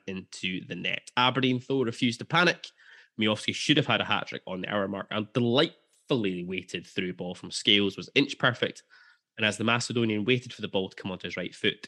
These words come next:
Carson was able to smother f-, and from the recycled possession, Bajowan's fierce effort was blocked by Carson. Again, the Dons making their first change of the game. Not their first change of the game, second change of the game.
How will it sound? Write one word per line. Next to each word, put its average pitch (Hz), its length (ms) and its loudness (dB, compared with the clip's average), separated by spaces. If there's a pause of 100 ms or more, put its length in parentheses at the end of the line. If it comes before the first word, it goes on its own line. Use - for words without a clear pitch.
Carson 104 380 -2
was 92 120 -8
able 90 200 -4
to - 100 -18
smother 127 360 2
f-, - 400 -12
and 98 160 0
from 107 320 2
the 92 60 -4
recycled 143 440 0
possession, 92 500 -4 (520)
Bajowan's 107 440 4
fierce 95 360 -2
effort 92 300 -2
was - 100 -18
blocked 95 500 -4
by 98 300 0 (100)
Carson. 117 540 0
Again, 135 440 6
the 107 80 2
Dons 120 380 2
making 104 320 -2
their 120 180 6
first 120 300 -4
change 98 240 -4
of 101 80 -16
the - 60 -20
game. 98 260 -6 (500)
Not 190 140 4
their 226 80 4
first - 220 2
change 101 200 0
of 92 80 -8
the - 40 -14
game, 82 200 -8 (180)
second 226 300 0
change 104 200 -4
of 98 80 -12
the 95 80 -10
game. 92 140 -14